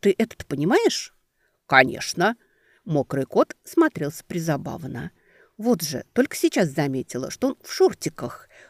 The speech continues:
Строгих, такие гимназисты вроде как носили в позапрошлом веке. Милота? Даже подобрел немного. До автобуса оставалось всего три минуты,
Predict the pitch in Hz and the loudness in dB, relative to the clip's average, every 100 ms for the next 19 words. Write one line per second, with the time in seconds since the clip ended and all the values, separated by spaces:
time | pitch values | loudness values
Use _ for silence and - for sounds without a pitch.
0 | _ - 151 202 311 156 - _ - 160 | _ -6 4 6 6 2 -8 _ 0 0
1 | 165 170 147 160 226 254 160 - 156 156 | 4 2 4 2 2 0 -4 -6 -4 -4
2 | - 135 - 165 - 139 127 - - 156 | -4 -6 -2 -2 -2 -6 -6 -8 -8 -2
3 | 156 151 139 - 156 139 139 - - 120 | 0 0 -4 -2 -2 0 -2 -4 -8 -8
4 | - 135 151 147 156 466 605 _ _ _ | -8 -4 -2 0 -2 -6 -6 _ _ _
5 | _ _ 151 165 208 - - 165 151 147 | _ _ 0 2 2 -2 0 2 2 0
6 | 127 135 139 143 165 135 156 _ _ _ | -6 -8 -8 -10 -10 -10 -10 _ _ _
7 | 175 190 - 427 311 147 - 185 269 330 | 0 0 2 -2 -2 -6 -4 -2 0 0
8 | - 185 277 - 240 254 233 185 - 139 | -4 -4 -4 -2 0 2 2 0 -4 -12